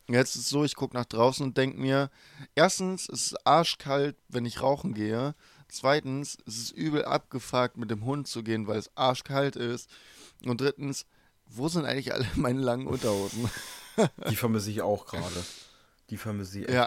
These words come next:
Speaker 1: also es ist, also keine Ahnung, ey. Die, das, also jetzt gibt mir das so gar nichts.
Speaker 2: Obwohl
Speaker 1: Ja, es sieht schön aus, aber mehr gibt's
Speaker 2: es
Speaker 1: mir
Speaker 2: sieht
Speaker 1: auch nicht.
Speaker 2: schön aus und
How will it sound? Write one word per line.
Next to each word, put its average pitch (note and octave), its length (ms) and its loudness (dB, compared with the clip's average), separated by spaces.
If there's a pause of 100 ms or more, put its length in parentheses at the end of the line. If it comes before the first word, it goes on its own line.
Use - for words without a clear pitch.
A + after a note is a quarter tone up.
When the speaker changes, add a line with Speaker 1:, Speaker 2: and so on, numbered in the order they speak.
Speaker 1:
also G#2+ 260 -4
es G2 100 -6
ist, G#2 300 -6
also G#2 340 -12
keine A2 380 -6
Ahnung, G#2+ 460 -6
ey. G#2 240 -10
Die, - 180 -10 (200)
das, A2+ 120 -4 (140)
also G#2+ 200 -2
jetzt A2 440 2 (160)
gibt A2 180 -6
mir A#2+ 140 2
das G#2 160 2
so G#2+ 120 -4
gar G2+ 260 0
nichts. F#2 280 -6
Speaker 2:
Obwohl G2 240 -8 (220)
Speaker 1:
Ja, C#3+ 160 6
es - 80 -2
sieht C3 160 -2
schön B2+ 200 2
aus, C3 160 6
aber A2 200 4
mehr A2+ 200 4
gibt's A2 200 -4
Speaker 2:
es - 40 -10
Speaker 1:
mir A2 100 0
Speaker 2:
sieht - 60 2
Speaker 1:
auch A2 40 0
nicht. G2+ 120 -2
Speaker 2:
schön A#2+ 160 -2
aus D#3 520 -2
und C#3 420 -4